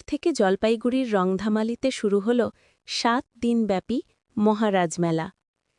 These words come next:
নিয়ম নিষ্ঠা মেনে একদিনের দুর্গাপূজার মধ্যে দিয়ে মেলার সূচনা হয়। চারপাশে এখন যেন উৎসবের আমেজে ভাসছে গোটা গ্রাম।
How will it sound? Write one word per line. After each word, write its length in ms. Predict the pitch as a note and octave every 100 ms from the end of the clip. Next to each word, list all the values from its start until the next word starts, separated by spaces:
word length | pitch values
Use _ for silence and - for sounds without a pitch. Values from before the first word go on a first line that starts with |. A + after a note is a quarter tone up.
| _ _ _ A3+
নিয়ম 400 | B3 C#4 D#4+ E4+
নিষ্ঠা 420 | C4 B3+ - C4
মেনে 360 | A#3+ G3 A#3
একদিনের 600 | C#4 G#3 F3 G#3 A3+ B3
দুর্গাপূজার 680 | G#3 G3 F#3+ G#3 A3+ A3+ A3+
মধ্যে 360 | G#3 F#3 F3 A3+
দিয়ে 260 | A#3 F#3+ A#3+ _ _ _
মেলার 340 | A3 A3 A3+ C#4
সূচনা 540 | - - - G#3 F#3
হয়। 240 | F3 E3+ - _ _ _ _ _ _ -
চারপাশে 580 | C4 C4+ D4+ F4 F4 F4
এখন 420 | B3+ - D4 E4
যেন 180 | C#4 A#3+ C4+
উৎসবের 600 | A3 A#3 - - C#4+ D#4
আমেজে 340 | B3+ G#3 G#3+ A3+
ভাসছে 540 | - F3+ - - -
গোটা 360 | G#3 G#3+ G#3 G3
গ্রাম। 400 | F3 E3+ D#3+ F3+